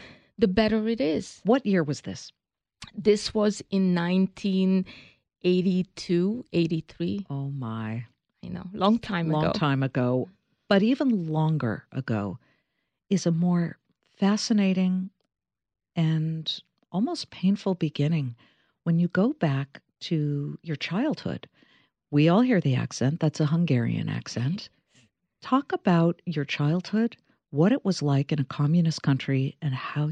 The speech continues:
Speaker 2: you got to America, because it was not a straight line.
Speaker 1: Not at all. I, as you mentioned, I was born in Hungary. I grew up, and I was ten years old when we left. Uh, very s-, very warm, loving parents, survivors of the Holocaust,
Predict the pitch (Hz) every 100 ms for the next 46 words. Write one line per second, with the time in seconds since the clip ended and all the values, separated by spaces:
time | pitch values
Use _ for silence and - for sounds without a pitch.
0 | 156 180 135 135 - 143 139 127 117 117
1 | 98 107 139 139 156 156 160 156 156 151
2 | 123 135 120 98 113 - - _ _ _
3 | - _ _ _ - _ _ - 196 202
4 | 196 185 175 156 170 247 - 175 175 -
5 | - 180 185 190 190 175 160 175 247 269
6 | 233 156 170 - 165 170 190 202 160 156
7 | 156 170 233 262 - 160 156 151 156 -
8 | - 160 156 160 _ - - 175 165 156
9 | 165 156 - 180 180 175 165 151 151 160
10 | 156 151 143 147 226 - _ - - 180
11 | 170 170 175 180 202 214 - - _ -
12 | - - _ - 190 240 240 208 214 220
13 | 220 208 220 226 - 185 175 185 190 -
14 | 170 170 175 175 190 185 196 208 196 170
15 | 156 - - 160 170 - -